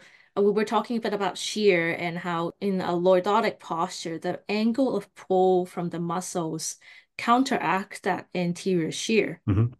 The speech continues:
Speaker 1: Maybe if you can break that down a little bit more. And also the other thing about flexion relaxation phenomenon, whether that is involved in what we see from this study, having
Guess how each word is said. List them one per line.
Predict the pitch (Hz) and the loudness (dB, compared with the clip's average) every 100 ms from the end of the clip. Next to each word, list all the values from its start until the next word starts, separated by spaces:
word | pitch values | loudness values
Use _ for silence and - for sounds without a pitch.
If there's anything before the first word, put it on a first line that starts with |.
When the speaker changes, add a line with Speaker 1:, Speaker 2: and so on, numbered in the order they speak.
| - | -2
Speaker 1:
Maybe | 214 202 202 | 2 4 4
if | 196 | 4
you | 196 | -2
can | 185 185 | -2 -4
break | 180 190 190 | -2 -2 -2
that | 175 | -6
down | 185 180 | -2 -2
a | |
little | 180 175 | 0 0
bit | |
more. | 190 185 180 - | 0 0 0 0
And | 185 | -2
also | 196 202 - 196 | -2 -2 -2 -2
the | 175 | -2
other | 175 214 | -4 -6
thing | - 190 180 | -6 -4 -2
about | 180 170 - | 0 -2 -4
flexion | - 196 - 220 196 | -4 -4 -2 -2 0
relaxation | 180 151 - 190 185 185 | 0 -2 -4 -4 -2 -6
phenomenon, | - 170 165 208 208 151 | -6 -6 -2 0 0 0
whether | 165 165 165 | -2 -2 -2
that | 165 151 | -4 -4
is | 156 - - - - - - _ - | -6 -8 -12 -20 -20 -20 -20 _ 0
involved | 190 180 180 190 185 | 2 6 8 6 4
in | - 196 180 175 170 175 175 | -2 2 2 2 2 0 -2
what | 196 190 | 0 2
we | 202 | 2
see | 196 - 220 202 | 0 0 0 0
from | - 190 | 0 0
this | 180 180 | 0 -2
study, | - 190 180 165 175 | -2 0 0 0 -2
having | 175 170 170 170 170 | -4 -2 -2 -4 -6